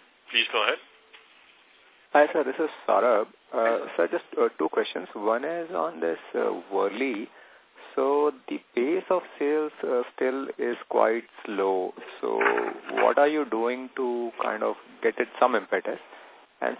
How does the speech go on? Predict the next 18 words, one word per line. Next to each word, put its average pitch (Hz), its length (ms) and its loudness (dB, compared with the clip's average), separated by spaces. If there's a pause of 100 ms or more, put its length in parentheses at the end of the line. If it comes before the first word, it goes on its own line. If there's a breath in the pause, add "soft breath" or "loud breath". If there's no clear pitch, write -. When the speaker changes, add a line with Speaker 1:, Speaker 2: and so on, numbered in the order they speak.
Speaker 2:
secondly, 156 680 2
on, 143 500 0
uh, - 40 -6
uh, 120 560 2
Saumil, 156 240 2
if - 80 -8
you 170 60 -4
can 160 120 -2
just 160 240 -2
help 120 200 0
us 143 140 2
on 139 140 0
the 151 80 -4
commencement 113 640 0
dates 135 300 2 (140)
as 104 140 6
it 123 180 0
stands 120 220 2